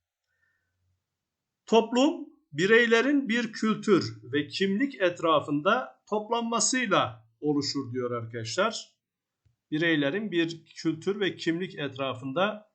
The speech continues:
toplanmasıyla oluşur. Doğru bir ifade arkadaşlar. "Türkler konar ge-, konar göçer yaşadıkları için mimari gelişmiştir." ifadesi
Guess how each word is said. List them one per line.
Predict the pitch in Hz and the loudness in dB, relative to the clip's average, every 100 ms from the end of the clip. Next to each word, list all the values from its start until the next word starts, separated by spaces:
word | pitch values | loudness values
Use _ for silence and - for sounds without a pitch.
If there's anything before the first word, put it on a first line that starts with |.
| _ | _
toplanmasıyla | _ 151 151 156 151 147 139 139 123 | _ -8 -2 0 2 0 -2 -4 -4
oluşur. | 113 113 113 196 202 | -6 -6 -4 -4 -4
Doğru | 123 120 117 160 | -8 -6 -4 -4
bir | 123 | -6
ifade | 113 110 107 104 | -8 -8 -8 -10
arkadaşlar. | 107 - 107 - 170 190 - _ _ _ _ _ _ _ _ | -16 -18 -16 -6 -4 -4 -12 _ _ _ _ _ _ _ _
"Türkler | 196 196 233 262 269 - _ _ _ | -6 2 4 4 2 -12 _ _ _
konar | - 208 247 | 0 4 4
ge-, | 247 226 220 - - | 6 4 2 -2 -12
konar | - 190 247 | -2 2 2
göçer | 240 214 208 233 | 2 0 0 2
yaşadıkları | 196 170 175 175 180 208 233 | 4 4 2 0 -2 -4 -4
için | - 254 220 | -4 -4 -2
mimari | 214 214 208 214 240 | 0 2 4 4 2
gelişmiştir." | 208 208 202 214 214 - 143 - | 2 2 2 -2 -2 -2 -4 -6
ifadesi | - 165 147 127 - 196 233 240 | -2 2 4 4 0 0 -2 -4